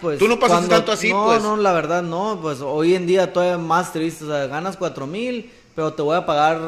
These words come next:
Speaker 1: la mitad en boletos, dices tú, "No manches, o sea, ¿cómo vas a pagar la mitad en boletos?". Si no
Speaker 2: ¿Cómo
Speaker 1: es
Speaker 2: te dan boletos para que los vendas?
Speaker 1: Sí, ahora los promotores, digo yo, "Oye, pues el chavalo es boxeador, no es vendedor, pues, o sea, ¿cómo vas a ir a estar ven-?".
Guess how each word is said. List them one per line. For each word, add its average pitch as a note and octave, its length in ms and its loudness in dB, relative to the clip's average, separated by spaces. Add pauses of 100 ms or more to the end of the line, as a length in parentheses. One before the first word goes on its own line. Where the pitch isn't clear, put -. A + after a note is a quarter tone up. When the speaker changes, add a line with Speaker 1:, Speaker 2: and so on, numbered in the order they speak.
(220)
Speaker 1:
la E3 140 -2
mitad E3 340 -2
en F#3+ 100 -4
boletos, C#3 520 -4
dices C3 260 -12
tú, B2+ 140 -20
"No F#2+ 80 -20
manches, B2+ 420 -20
o B2+ 60 -20
sea, C3+ 80 -16
¿cómo D3 220 -14
vas D#3 140 -8
a - 120 -10
pagar D3 160 -2
la E3 120 -6
mitad D3 280 -8
en E3+ 140 -8
boletos?". D3+ 300 -6 (420)
Si - 180 -8
no D#3+ 80 -2
Speaker 2:
¿Cómo F3 120 4
Speaker 1:
es E3+ 60 0
Speaker 2:
te E3 80 2
dan E3 140 4
boletos G3+ 280 2
para F#3 140 -4
que E3 60 0
los D3 100 2
vendas? E3+ 260 0
Speaker 1:
Sí, D#3+ 280 -2
ahora D#3 380 4
los E3+ 100 2
promotores, E3+ 500 0
digo F3 180 2
yo, F3 120 2
"Oye, F3+ 140 0
pues D#3 280 -12 (200)
el C#3 140 -4
chavalo D#3+ 460 2
es D#3+ 100 2
boxeador, F3 500 0
no F#3 140 -4
es F3 80 -6
vendedor, F#3+ 640 -4 (100)
pues, F#3 160 -8
o D#3 40 -18
sea, D3 360 -8 (280)
¿cómo F#3+ 260 -8
vas G3 320 -2
a G3+ 80 -4
ir G3 220 -2
a G3 100 -2
estar F#3 220 -6
ven-?". F#3+ 160 -10